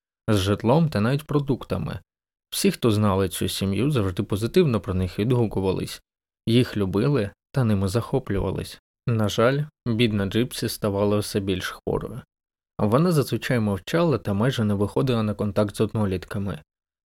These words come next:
Її матір казала, що у неї проблеми з розвитком мозку, тому, не дивлячись, що вона виглядає дорослою, їй неначе всього сім років.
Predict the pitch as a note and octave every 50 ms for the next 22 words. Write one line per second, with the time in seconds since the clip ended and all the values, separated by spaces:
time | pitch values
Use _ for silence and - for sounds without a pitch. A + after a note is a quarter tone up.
0 | - B2 A#2 A2 A2 G#2+ A#2+ D#3 E3+ E3+ - A2 A2+ - G#2+ G2+ F#2+ G#2+ C3+ E3
1 | E3 B2 G#2+ - - - A#2 G#2+ A2+ B2+ B2+ A#2 - - A2+ G#2+ G#2 A#2 A2+ A2
2 | G#2+ G#2+ G2+ G#2+ G#2 G#2+ G2 G2 G2 G2 - - G#2+ G2 F#2+ F2+ A2 C#3 D3+ -
3 | - - E3+ D3+ - _ _ _ _ _ _ _ - - G3+ F3 C#3+ A#2+ A2 G#2
4 | A2 B2 C#3+ D3 A#2+ - - A2+ G#2 - - - - G#2+ F#2+ G2+ G2+ G2+ F#2+ G2
5 | G2 G2+ G2 G2 F#2 G2 G2 G2 F2+ F2+ F#2 F#2 - A2 - - - D3 C3+ A#2+
6 | G#2+ - _ _ - A#2 A2 A#2+ A2+ G#2+ G2 F#2+ F#2 G2 G#2 A2 - - G#2+ -
7 | - - - G2 F#2 F#2+ F2+ - - G2 F#2 F#2 - - - - - - -